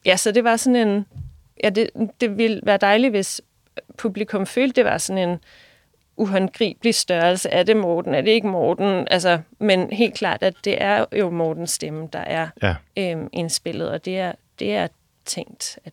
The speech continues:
Speaker 1: det skulle være
Speaker 2: Ja.
Speaker 1: ham.
Speaker 2: Det synes jeg er meget
Speaker 1: Som
Speaker 2: skarpt
Speaker 1: Ja.
Speaker 2: tænkt.
Speaker 1: <laughs> Tak.
Speaker 2: Øhm, lol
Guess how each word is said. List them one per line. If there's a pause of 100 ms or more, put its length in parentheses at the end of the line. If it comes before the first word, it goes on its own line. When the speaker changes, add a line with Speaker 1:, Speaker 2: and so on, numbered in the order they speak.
Speaker 1:
det
skulle
være
Speaker 2:
Ja.
Speaker 1:
ham. (320)
Speaker 2:
Det
synes
jeg
er
meget
Speaker 1:
Som
Speaker 2:
skarpt (340)
Speaker 1:
Ja.
Speaker 2:
tænkt. (440)
Speaker 1:
<laughs>
Tak. (460)
Speaker 2:
Øhm, (220)
lol